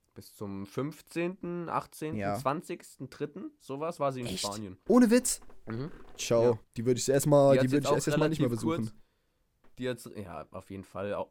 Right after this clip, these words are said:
Speaker 1: besucht nicht eure Großeltern momentan. Skype
Speaker 2: Ja.
Speaker 1: die an, schickt den Link zu Faron Tour. Oh, warte, ich überleg grad ganz
Speaker 2: Oh,
Speaker 1: kurz,
Speaker 2: ja,
Speaker 1: hab ich
Speaker 2: das ist ein
Speaker 1: draußen
Speaker 2: guter.
Speaker 1: Zettel dran gehangen, das grad einen Podcast aufnehmen. Warte kurz.
Speaker 2: Ich hab meine Familie angeschrien, dass wenn einer von denen hier reinkommt,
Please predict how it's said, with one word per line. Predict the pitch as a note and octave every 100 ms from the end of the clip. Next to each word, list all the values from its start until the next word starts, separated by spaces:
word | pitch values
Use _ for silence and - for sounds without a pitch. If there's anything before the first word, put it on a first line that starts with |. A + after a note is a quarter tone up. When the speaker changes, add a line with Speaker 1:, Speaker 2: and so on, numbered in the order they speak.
| -
Speaker 1:
besucht | A2 A#2+ A#2
nicht | B2+ B2+
eure | A#2 A2
Großeltern | - A#2 A2+ A2 G#2+
momentan. | G2+ G2 F#2+ G2 G2 G2
Skype | G2+ - A2+ B2 A#2+
Speaker 2:
Ja. | A#2+
Speaker 1:
die |
an, | A#2+ B2+ C3 - _ _ _
schickt | - - B2+ -
den | A#2+ A#2 A#2 A#2
Link | B2 C3 C3+
zu | -
Faron | A#2 B2+ A#2+ A#2+ A#2+
Tour. | - C3 C3 - _ _ _ _ -
Oh, | G#2+ F2+
warte, | A2 D#3 A2+
ich | G#2+
überleg | G#2+ G#2+ B2+ C#3
grad | A#2 -
ganz | A2+
Speaker 2:
Oh, | -
Speaker 1:
kurz, | G4 B2+
Speaker 2:
ja, | E3
Speaker 1:
hab | C#3
ich |
Speaker 2:
das | A#2 B2
ist | C#3+
ein |
Speaker 1:
draußen | D3
Speaker 2:
guter. | F3+ G#3
Speaker 1:
Zettel | C#4 C#3+
dran | - C#3
gehangen, | B2 B2 B2
das | A2
grad | - G#2
einen | G#2+
Podcast | - A#2+ - D3 C#3+
aufnehmen. | C3 - D3+ D#3 E3 -
Warte | A#2 A2+
kurz. | - E3 G#3 _ _ _ _ _ _ _ _ _ _ - _ _ _ -
Speaker 2:
Ich | A2+
hab | B2+
meine | C3 C3+
Familie | - C#3 C3
angeschrien, | B2 C3+ - C3+
dass | C3
wenn | B2
einer | - C3+ C3
von | B2+
denen | B2+
hier | B2+ A2+
reinkommt, | A2+ B2 - A#2+ A#2